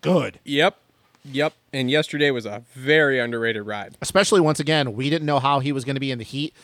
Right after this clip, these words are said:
Speaker 1: Not that Christian's program has ever been super loose, like, he's always been in shape. But yesterday was a perfect, like, test,
Speaker 2: Mm-hmm.
Speaker 1: and he passed.
Speaker 2: Yep.
Speaker 1: So, yeah, no, he's, he's gonna be where he's gonna be the entire year. There's no reason
Speaker 2: Hundred percent.
Speaker 1: not to think otherwise.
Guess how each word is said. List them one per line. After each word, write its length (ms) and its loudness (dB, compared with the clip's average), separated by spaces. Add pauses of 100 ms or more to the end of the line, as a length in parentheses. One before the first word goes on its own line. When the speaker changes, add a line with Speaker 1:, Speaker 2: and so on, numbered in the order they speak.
(140)
Speaker 1:
Not 160 4
that 100 -2
Christian's 440 0
program 420 0
has 140 -2
ever 160 -2
been 140 -4
super 340 -2
loose, 280 -4
like, 120 -6
he's 100 -6
always 180 0
been 140 -6
in 160 -8
shape. 360 -6 (440)
But 140 -4
yesterday 400 2
was 120 2
a 60 -4
perfect, 580 -4
like, 320 -4 (220)
test, 480 0
Speaker 2:
Mm-hmm. 360 -4 (200)
Speaker 1:
and 120 0
he 60 -4
passed. 520 -4
Speaker 2:
Yep. 280 0 (140)
Speaker 1:
So, 540 4
yeah, 540 -6
no, 540 -6
he's, 920 -6 (280)
he's 240 -4
gonna 160 2
be 200 -2
where 180 0
he's 160 -8
gonna 120 -10
be 180 -12
the 120 -16
entire 320 -14
year. 240 -14
There's 240 0
no 120 4
reason 20 2
Speaker 2:
Hundred 120 0
percent. 160 -4
Speaker 1:
not 180 -2
to 60 -12
think 140 -8
otherwise. 460 -14